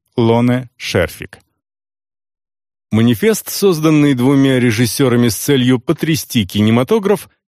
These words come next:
дал голос новому поколению скандинавских режиссеров. Манифест "Догмы девяносто пять", написанный известным enfant terrible Ларсом фон Триером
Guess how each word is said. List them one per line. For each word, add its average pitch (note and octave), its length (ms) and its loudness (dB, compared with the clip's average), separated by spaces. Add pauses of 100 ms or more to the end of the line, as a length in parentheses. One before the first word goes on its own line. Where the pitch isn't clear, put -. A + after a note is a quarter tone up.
дал G#3 280 0
голос G3 460 0
новому G3+ 540 2
поколению D3 640 2
скандинавских C3 840 0
режиссеров. F#2 640 -4 (1000)
Манифест B2+ 720 0
"Догмы B2 500 0
девяносто A#2+ 540 0
пять", - 380 -4 (140)
написанный E3+ 720 0
известным C#3 800 0
enfant C3 480 0
terrible B2+ 560 0
Ларсом B2 540 0
фон A2+ 300 0
Триером G2 540 0